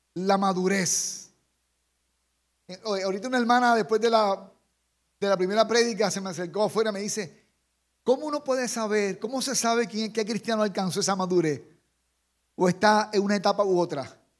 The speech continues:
Pregunta al Espíritu Santo, Él te lo va a revelar. <laughs> Le dije, "Después de treinta y ocho años en Cristo, quizás, creo que los últimos diez o doce años yo entré como que, como que a esta etapa."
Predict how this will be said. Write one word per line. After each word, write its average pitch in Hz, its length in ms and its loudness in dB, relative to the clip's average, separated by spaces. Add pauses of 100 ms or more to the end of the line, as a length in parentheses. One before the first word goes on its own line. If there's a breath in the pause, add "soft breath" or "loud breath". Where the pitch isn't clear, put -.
(920)
Pregunta 175 320 4
al 185 80 6
Espíritu 180 340 -2
Santo, 165 600 -4
Él 147 100 -12
te 170 80 -8
lo 156 80 0
va 156 60 0
a - 20 0
revelar. 151 480 -6 (480)
<laughs> - 640 -16 (1500)
Le 190 100 2
dije, 220 200 6
"Después 196 240 6
de 285 80 0
treinta 262 260 -4
y 240 40 2
ocho 240 280 4
años 240 320 4
en 214 140 0
Cristo, 240 340 0
quizás, 208 500 0 (340 soft breath)
creo 226 180 4
que 226 100 2
los 196 80 6
últimos 214 400 -2
diez 220 140 0
o 220 60 4
doce 208 220 2
años 202 300 0
yo 180 100 4
entré 185 220 0
como 180 180 -2
que, 160 240 -2
como 170 200 -4
que 170 80 0
a - 20 2
esta 175 160 0
etapa." 139 400 -4